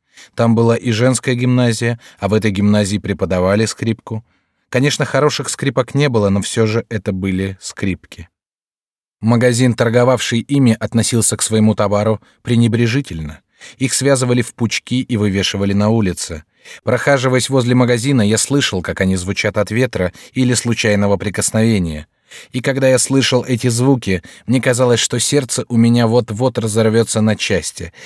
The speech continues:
Я не находил себе места. «Плохо твое дело», хихикнул Мэйтэй. «Существует водобоязнь,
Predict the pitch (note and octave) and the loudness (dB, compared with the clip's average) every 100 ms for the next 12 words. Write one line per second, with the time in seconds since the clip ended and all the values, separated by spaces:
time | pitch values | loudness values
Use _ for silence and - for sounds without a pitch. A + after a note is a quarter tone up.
0 | - - G#2 G2 G2 - G2 G2 G2+ - | -18 -2 0 2 0 0 -2 -2 -2 -2
1 | G2+ G#2 C3 B2 - - _ _ _ _ | 0 2 2 0 -6 -16 _ _ _ _
2 | _ _ _ _ _ - E2+ F3+ F3+ - | _ _ _ _ _ -10 -2 -2 -2 -4
3 | D#3+ D3+ C#3+ G3 A2 - F#2 F#2+ - F2 | -2 0 0 0 0 -2 -6 -6 -6 -6
4 | E2+ F2 - D#2+ - _ - - - - | -6 -6 -8 -10 -12 _ -20 -10 -6 -4
5 | G#2+ - A#2 G#2 E2+ F#2+ C#3+ C#3 C3 C3 | -6 -2 -2 -2 -4 -2 2 2 2 2
6 | C3+ C3 B2+ | 2 0 -2